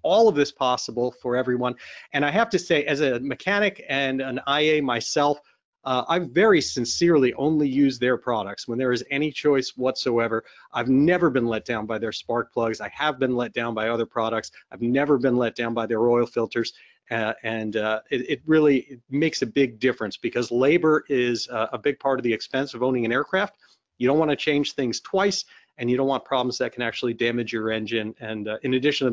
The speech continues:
that, they're always been available, even through the toughest times through, uh, the supply chain. So thanks to, uh, John and Vince over at Tempest and everything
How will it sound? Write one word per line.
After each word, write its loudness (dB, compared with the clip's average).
that, -2
they're 4
always 4
been -4
available, -4
even -2
through -4
the -6
toughest -8
times -4
through, -4
uh, -4
the -8
supply -4
chain. -6
So -4
thanks 0
to, 6
uh, 2
John 0
and 2
Vince -2
over 0
at -4
Tempest -4
and -4
everything -6